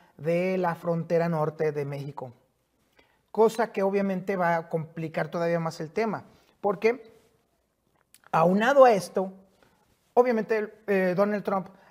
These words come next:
ha dicho que él va de plano a cerrar la frontera. Así, le va vali-, valiéndole gorro, y sí lo va a hacer.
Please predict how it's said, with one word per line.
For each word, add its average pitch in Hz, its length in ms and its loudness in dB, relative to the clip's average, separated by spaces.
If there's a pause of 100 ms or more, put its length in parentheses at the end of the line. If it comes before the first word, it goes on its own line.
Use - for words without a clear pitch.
ha 190 100 2
dicho 185 420 -4 (220)
que 175 280 -6
él 185 220 0
va 175 260 2
de 175 100 -6
plano 165 360 -6
a 156 80 -8
cerrar 143 320 -10
la 151 80 -6
frontera. 135 460 -12 (600)
Así, 156 540 -10 (300)
le 147 220 -4
va 131 180 -6
vali-, 139 340 -6
valiéndole 175 480 0
gorro, 170 360 0
y 160 100 -10
sí - 140 -16
lo 147 80 -12
va 147 60 -10
a - 40 -14
hacer. - 180 -16